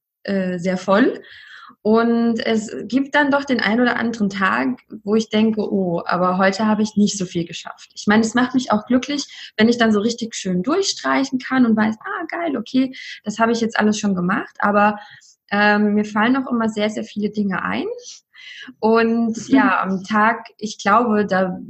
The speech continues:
Speaker 1: gibt es viele, die irgendwie dann deprimiert sind am Abend, weil sie irgendwie gar nicht, weil sie denken, sie hätten irgendwie nicht so viel geschafft. Da
Speaker 2: Ja,
Speaker 1: kann
Speaker 2: gerade die
Speaker 1: ich
Speaker 2: Ge-
Speaker 1: auch zustimmen.
Speaker 2: <laughs> Sorry,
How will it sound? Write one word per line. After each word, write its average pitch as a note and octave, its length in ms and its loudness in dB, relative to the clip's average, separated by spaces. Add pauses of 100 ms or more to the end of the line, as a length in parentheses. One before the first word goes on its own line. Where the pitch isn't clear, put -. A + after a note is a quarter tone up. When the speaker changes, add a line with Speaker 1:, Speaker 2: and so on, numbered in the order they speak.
(340)
Speaker 1:
gibt A3+ 340 -2
es A3+ 160 -2
viele, A#3 380 0
die G3 160 0
irgendwie G3+ 300 0
dann F#3+ 180 -2
deprimiert G3+ 720 0
sind D#3+ 280 -6
am E3+ 140 -2
Abend, G#3+ 640 0
weil G3 200 2
sie G3 200 -4
irgendwie F#3 360 -4
gar F3+ 180 -6
nicht, G3 320 -4 (520)
weil G3 80 2
sie F#3 180 0
denken, C#4 460 4
sie B3+ 160 2
hätten A#3+ 180 0
irgendwie G3+ 260 0
nicht G3 160 -2
so - 80 -16
viel F#3+ 140 -10
geschafft. - 640 -18 (880)
Da F3+ 160 -4
Speaker 2:
Ja, F#3+ 220 4
Speaker 1:
kann - 0 -
Speaker 2:
gerade G#3 380 2
die G3 100 -2
Speaker 1:
ich G3 80 -2
Speaker 2:
Ge- F#3+ 200 2
Speaker 1:
auch - 60 -6 (160)
zustimmen. G3 720 -4 (600)
Speaker 2:
<laughs> D#4+ 720 4 (220)
Sorry, B3+ 320 0